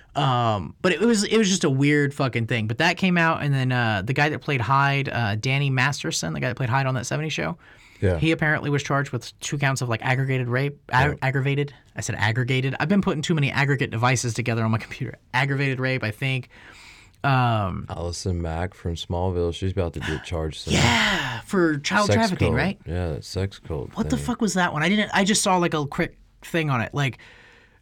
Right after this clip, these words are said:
Speaker 1: was she, like, running a cult or just involved in some weird shit?
Speaker 2: I don't know if she was, like, like, I didn't really read the details on that
Speaker 1: Yeah.
Speaker 2: one, but I just seen, like, she was involved in sex cult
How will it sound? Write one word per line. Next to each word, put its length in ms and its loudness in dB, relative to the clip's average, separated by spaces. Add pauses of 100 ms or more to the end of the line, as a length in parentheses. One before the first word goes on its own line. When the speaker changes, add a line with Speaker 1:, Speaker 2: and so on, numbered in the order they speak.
(160)
Speaker 1:
was 180 4
she, 200 2
like, 140 2
running 460 4
a 120 4
cult 340 2
or 80 0
just 240 0
involved 300 2
in 80 2
some 100 0
weird 160 0
shit? 220 -4
Speaker 2:
I 120 0
don't 140 4
know 300 2
if 80 -6
she 160 -4
was, 160 -4
like, 340 -4 (460)
like, 340 -6 (320)
I 60 -6
didn't 180 4
really 180 2
read 180 0
the 80 -2
details 440 -2
on 120 -4
that 40 0
Speaker 1:
Yeah. 200 0
Speaker 2:
one, 40 -4
but 160 2
I 60 6
just 240 2
seen, 340 2
like, 220 0
she 140 -6
was 100 0
involved 420 0
in 100 0
sex 300 -2
cult 420 -2